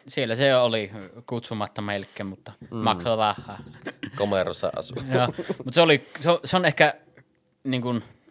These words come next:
Speaker 1: no saapi nähdä, mitä tuntuu seuraava, kun kaksi kämppää nyt vasta itellä alla. Juusolla on jo mitään helvettiä ja tuota, <laughs> sinullakin alkaa olla. On, onko jo Tampereella pelkästään kolmas kämppä, missä tällä hetkellä asut?
Speaker 2: Al-,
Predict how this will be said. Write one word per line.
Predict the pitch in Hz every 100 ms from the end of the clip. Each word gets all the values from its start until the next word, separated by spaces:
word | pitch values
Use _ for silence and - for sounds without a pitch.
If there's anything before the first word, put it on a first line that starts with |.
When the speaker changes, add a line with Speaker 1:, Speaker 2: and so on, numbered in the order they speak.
| -
Speaker 1:
no | 117
saapi | 120 123 113
nähdä, | 117 127
mitä | 120 120 113
tuntuu | 117 123
seuraava, | 135 120 104 98 101
kun | 104
kaksi | 113 - -
kämppää | 101 98 -
nyt | 104 104
vasta | 104 113
itellä | 113 104 101 101
alla. | 107 95 90 _ _ _ _ _ _ -
Juusolla | 110 104 101 98
on | 98
jo | 95
mitään | 95 101 92
helvettiä | 95 87 _ - 87
ja | 95 90 - - -
tuota, | 107 107 101 - _ 120
<laughs> | - 135
sinullakin | 127 135 120 113 104 110
alkaa | 107 - 117
olla. | 110 107 _ _ _ _ _ -
On, | 123 139
onko | 147 147
jo | 160
Tampereella | 156 185 160 123 120 117
pelkästään | 127 120 107 - 120 110
kolmas | 123 107 98
kämppä, | - 98 -
missä | 92 -
tällä | 95 92
hetkellä | 95 - 85
asut? | 76 - 87 - -
Speaker 2:
Al-, | 80